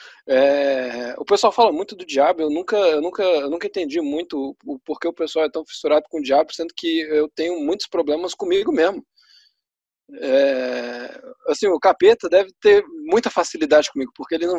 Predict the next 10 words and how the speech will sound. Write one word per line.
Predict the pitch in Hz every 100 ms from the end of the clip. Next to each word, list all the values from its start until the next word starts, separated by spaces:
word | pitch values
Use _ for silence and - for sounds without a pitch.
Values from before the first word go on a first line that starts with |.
| -
não, | 175 196 196
não | 190
precisa | - 175 190 185
fazer | - 139 135
nada. | 123 110 - _ _ - - -
<laughs> | - - - - - - _ _ _ _ _
É, | - 131 135 131 127 123 120 123 127
então, | 139 135 - 143 127 185 160 151 143 127 123 123 -
então, | 123 151 151 151 135 123 120 120 123 _ -
é, | 147 131 131 120 120 117